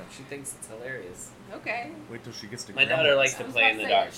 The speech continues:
Speaker 2: you'll have her on the exorcism at eight.
Speaker 1: No, yeah, my, my three-year-old daughter thinks the dark is great.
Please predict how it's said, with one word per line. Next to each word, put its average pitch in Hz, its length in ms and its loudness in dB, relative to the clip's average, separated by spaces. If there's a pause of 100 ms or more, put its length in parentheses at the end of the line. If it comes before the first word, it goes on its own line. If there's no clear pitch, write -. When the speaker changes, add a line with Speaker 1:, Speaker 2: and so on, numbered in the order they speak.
(140)
Speaker 2:
you'll 240 120 -4
have 277 180 2
her 262 100 -6
on 233 100 -6
the 190 100 -10
exorcism 196 640 -12
at 175 120 -12
eight. - 360 -4
Speaker 1:
No, 131 140 2
yeah, 147 200 10
my, 143 360 8
my 139 140 2
three-year-old 135 500 2
daughter 113 280 6
thinks 107 260 -8
the 98 80 -14
dark 95 320 -8
is 87 160 -12
great. 87 240 -10